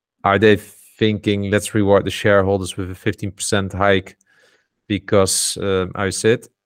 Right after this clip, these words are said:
um, because they will not get any capital appreciation," or it is because of the Hershey, um,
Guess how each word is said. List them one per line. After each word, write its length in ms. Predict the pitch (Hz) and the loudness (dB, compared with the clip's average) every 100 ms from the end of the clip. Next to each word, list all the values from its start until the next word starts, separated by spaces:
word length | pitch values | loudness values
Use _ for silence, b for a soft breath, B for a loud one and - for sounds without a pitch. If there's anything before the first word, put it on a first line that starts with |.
| _ _ _ _ _ _ _ _ _ - | _ _ _ _ _ _ _ _ _ -6
um, 480 | 107 95 95 92 - | -4 -2 -2 -4 -4
because 280 | 101 104 95 | -4 -2 0
they 100 | 107 | 2
will 120 | 98 | 2
not 180 | 98 - | -2 -2
get 180 | 92 - - - | -4 -6 -18 -14
any 180 | 101 98 | -10 -6
capital 360 | 104 113 143 127 | -4 -2 0 -2
appreciation," 640 | - 127 - 127 127 110 - | -2 -4 0 0 0 -6 2
or 480 | 196 214 185 214 - | 6 8 6 4 0
it 200 | 123 127 | -2 -2
is 120 | 110 | -4
because 460 | 107 113 - 113 107 | -4 -6 -2 -2 -4
of 140 | 101 | -6
the 100 | 107 | -4
Hershey, 760 | 101 127 131 - 107 98 92 - | 2 2 2 -2 -6 -6 -6 -6
um, 540 | 95 90 90 87 90 | -4 -4 -6 -10 -14